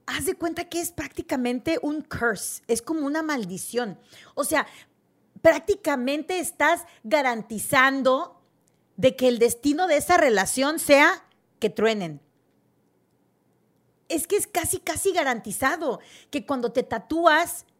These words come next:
el nombre o la imagen o whatever de alguna pareja,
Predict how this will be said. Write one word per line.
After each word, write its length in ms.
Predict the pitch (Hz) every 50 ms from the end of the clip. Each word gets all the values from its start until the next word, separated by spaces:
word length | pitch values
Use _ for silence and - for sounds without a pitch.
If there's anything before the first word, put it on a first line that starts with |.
| _ _ -
el 180 | 269 269 247
nombre 400 | 247 269 294 311 320 294 330 302
o 120 | 262 233 226
la 120 | 208 196
imagen 480 | 190 202 233 262 302 294 - 311 277 247
o 60 | 214
whatever 500 | 185 190 196 202 226 262 277 285 277 247
de 80 | 214 196
alguna 380 | 185 185 196 240 269 302 294
pareja, 480 | - 190 196 220 247 - 311 330 349